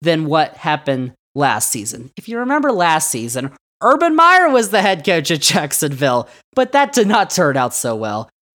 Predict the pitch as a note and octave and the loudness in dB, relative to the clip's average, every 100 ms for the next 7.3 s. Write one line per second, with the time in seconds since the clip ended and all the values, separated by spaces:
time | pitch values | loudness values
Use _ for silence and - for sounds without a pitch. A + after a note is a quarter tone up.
0 | _ G3 A#3 E4+ - - D#3+ C3 B2 C#3+ | _ 0 2 2 0 -2 0 0 -2 -6
1 | - _ _ _ - F#3+ A#3 G#3+ G#3 F#3+ | -10 _ _ _ -10 -2 2 2 2 -2
2 | - _ _ D#3+ G#3 D#4 D4 - E4+ C4 | -4 _ _ 0 2 2 -2 -2 0 0
3 | A#2+ - - _ _ D#3+ F#3+ E3+ F#3 F#3 | -2 -8 -20 _ _ 0 0 0 -2 0
4 | G3 F#3 F3+ E3+ F3 - E3+ D#3 - F#3 | 0 0 -2 -2 -4 -2 -2 -2 -4 -6
5 | E3+ E3 A3+ G#3+ F3+ F3 - E3+ D#3+ D#3 | -6 -4 -2 -2 -2 -4 -2 0 0 -2
6 | F#3+ A3 G#3+ E3 C#3 - C3 - B2 B2 | 0 0 0 -2 -4 -2 -2 -2 -4 -4
7 | - B2+ C3 | -4 -4 -4